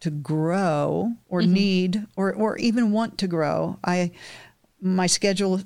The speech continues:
Speaker 1: as I said, stays full, and that's kind of where I want it. What I really would like to talk about and learn about is ways that I could grow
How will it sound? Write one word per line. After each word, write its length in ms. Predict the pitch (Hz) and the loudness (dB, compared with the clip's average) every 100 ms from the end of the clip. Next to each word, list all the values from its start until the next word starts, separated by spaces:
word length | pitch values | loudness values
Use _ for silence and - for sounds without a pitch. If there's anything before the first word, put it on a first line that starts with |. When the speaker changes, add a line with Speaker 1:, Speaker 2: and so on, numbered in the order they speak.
| - | -4
Speaker 1:
as 100 | 175 | -2
I 100 | 170 | 0
said, 300 | 160 175 156 | 0 0 0
stays 380 | - - 175 170 | 0 0 0 0
full, 640 | - - - 214 170 175 - | -4 -6 0 2 2 0 0
and 160 | 175 | 0
that's 220 | 175 175 - | 0 -2 -2
kind 200 | 185 170 | 0 0
of 80 | |
where 180 | 160 160 | 0 0
I 80 | 156 | 0
want 280 | 151 156 147 | 0 -2 -2
it. 80 | - | -8
What 280 | 190 190 175 | -2 0 0
I 60 | 165 | 0
really 420 | 165 196 320 415 | 2 2 2 2
would 220 | 226 185 180 | 2 0 0
like 260 | 170 165 - 185 | 0 -2 -4 0
to 480 | 165 160 156 156 - _ _ _ _ | 0 0 -2 -4 -10 _ _ _ _
talk 340 | - 202 214 | -4 -2 -2
about 340 | 214 170 160 160 | -2 0 0 0
and 340 | 160 156 170 185 | 0 0 2 0
learn 320 | 196 214 214 | 0 0 0
about 600 | 170 156 151 147 147 - | 0 -2 -2 -2 -4 -4
is 300 | 180 165 156 - _ _ _ _ | -2 -2 -4 -10 _ _ _ _
ways 520 | 175 190 196 240 277 | -8 -2 0 0 0
that 160 | - 226 | -2 -2
I 160 | 180 185 | -2 -2
could 360 | - 175 156 - | -4 -4 -6 -6
grow 760 | 175 175 180 180 180 180 185 | -2 0 0 0 0 0 -2